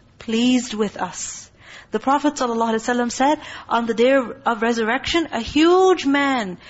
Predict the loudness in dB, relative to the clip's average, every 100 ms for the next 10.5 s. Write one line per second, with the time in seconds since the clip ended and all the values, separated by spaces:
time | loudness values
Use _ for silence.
0 | -16 -2 0 0 0 0 0 -2 -8 -12
1 | -20 _ _ _ _ -2 -2 2 2 4
2 | 2 0 0 2 2 0 -2 -18 -16 -4
3 | -2 0 -2 -4 -6 -4 -2 -2 -6 -10
4 | _ -2 0 2 0 -2 -4 0 4 4
5 | 4 0 0 0 -2 -4 0 0 2 -2
6 | -4 -12 -16 -6 -2 0 4 4 4 2
7 | 0 0 0 -2 0 4 6 6 6 2
8 | -2 0 0 0 -6 -16 -18 -6 0 2
9 | 4 4 2 0 -4 -2 0 0 0 0
10 | 0 0 0 -2